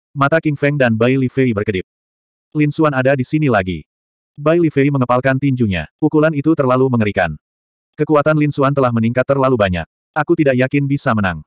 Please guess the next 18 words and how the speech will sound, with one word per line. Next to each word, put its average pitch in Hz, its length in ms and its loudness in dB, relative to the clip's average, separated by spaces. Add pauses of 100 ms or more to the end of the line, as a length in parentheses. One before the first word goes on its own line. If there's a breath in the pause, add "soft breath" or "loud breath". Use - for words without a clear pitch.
(720)
Sebelumnya, 135 640 0 (160)
Bai 147 240 2
Li 165 80 2
Fei 139 160 2
pernah 131 240 -2
kalah 117 240 0
dari 113 160 2
Lin 123 160 0
Xuan 160 240 0
dua 107 160 0
kali. 87 320 -2 (320)
Tentu 151 160 0
saja, 120 400 0 (240)
ia 156 160 2
harus 156 240 0
berkultivasi 123 720 0
dengan 123 240 0
gila-gilaan. 98 560 -2